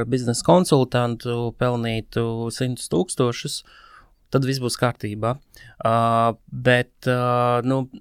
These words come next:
realitātē, protams, ka mēs vēlamies, lai, lai mūsu ģimene ir, ir kupla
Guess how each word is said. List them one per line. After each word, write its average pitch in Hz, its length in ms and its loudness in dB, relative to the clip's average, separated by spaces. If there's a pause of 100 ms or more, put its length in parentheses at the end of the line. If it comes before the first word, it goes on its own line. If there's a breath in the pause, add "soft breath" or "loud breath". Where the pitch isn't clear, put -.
(200)
realitātē, 135 640 4
protams, 127 440 -2
ka - 120 -8
mēs 120 240 0
vēlamies, 131 480 2
lai, 117 320 -2
lai 113 240 -4
mūsu 120 400 -4
ģimene 113 520 -4
ir, 107 120 -6
ir - 160 -6
kupla 156 500 4